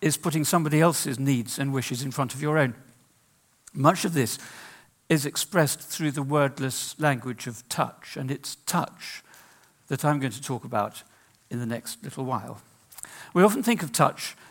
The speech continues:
as a currency for expressing love of many kinds, parental love, erotic love, the love of precious and beautiful things. And in one sense, clinical care too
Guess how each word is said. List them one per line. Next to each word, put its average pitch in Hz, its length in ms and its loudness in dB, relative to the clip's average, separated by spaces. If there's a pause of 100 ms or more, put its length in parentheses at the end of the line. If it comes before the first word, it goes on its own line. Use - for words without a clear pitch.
(140)
as 165 200 6
a 160 80 0
currency 160 640 0
for 151 220 -4
expressing 143 600 0
love 143 340 2
of 127 100 -10
many 139 220 -2
kinds, 127 380 -2
parental 156 440 -2
love, 151 360 0 (340)
erotic 139 480 -2
love, 147 380 4
the 143 80 -4
love 143 200 2
of 139 140 -8
precious 135 420 -4
and 139 120 -8
beautiful 139 360 -6
things. 151 320 0 (960)
And 175 160 6
in 185 140 4
one 214 180 4
sense, - 600 2 (400)
clinical 214 340 0
care 165 240 4
too 131 560 -2